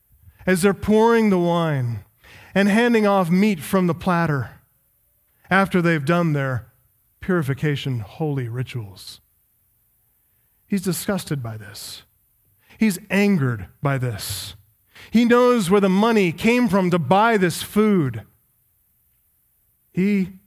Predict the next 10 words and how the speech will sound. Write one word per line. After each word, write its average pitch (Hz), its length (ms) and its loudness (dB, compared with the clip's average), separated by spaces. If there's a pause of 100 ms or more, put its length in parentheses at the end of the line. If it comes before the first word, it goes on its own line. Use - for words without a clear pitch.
hates - 580 -4
hypocrisy. 147 680 -4
God 190 440 -4 (160)
hates 147 340 -6 (100)
hypocrisy. 160 680 -4 (1500)
Figuratively 190 500 2
speaking, 180 460 -2
you 170 60 0
could 156 80 -4
say 170 340 -4